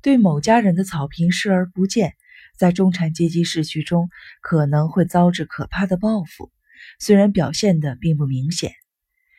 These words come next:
威廉·怀特说道，但是那种眼神、冰冷的表情和变味儿的打招呼都是令人震惊的，已经让不少人精神崩溃了。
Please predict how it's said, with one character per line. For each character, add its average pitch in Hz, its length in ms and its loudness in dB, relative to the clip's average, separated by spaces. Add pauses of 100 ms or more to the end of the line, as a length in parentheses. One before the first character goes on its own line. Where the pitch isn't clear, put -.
(220)
威 262 120 6
廉· 269 200 4
怀 160 220 0
特 214 200 2
说 147 180 -2
道， 135 220 -6 (520)
但 247 200 4
是 247 100 -6
那 233 180 4
种 175 280 -4
眼 151 320 -2
神、 151 360 -4 (260)
冰 196 220 4
冷 147 140 0
的 147 80 -2
表 143 240 -2
情 139 340 -8 (100)
和 208 140 -6
变 220 280 2
味 214 80 -2
儿 208 40 -2
的 175 120 -6
打 - 200 -14
招 190 280 0
呼 - 260 -10 (380)
都 233 180 2
是 202 140 0
令 156 180 0
人 139 180 -4
震 143 220 -2
惊 135 280 -6
的， - 100 -14 (520)
已 190 100 2
经 208 160 0
让 220 160 4
不 226 160 -2
少 143 240 -4
人 139 260 -4 (140)
精 170 220 -2
神 139 200 -8
崩 160 220 -2
溃 175 300 -2
了。 - 40 -18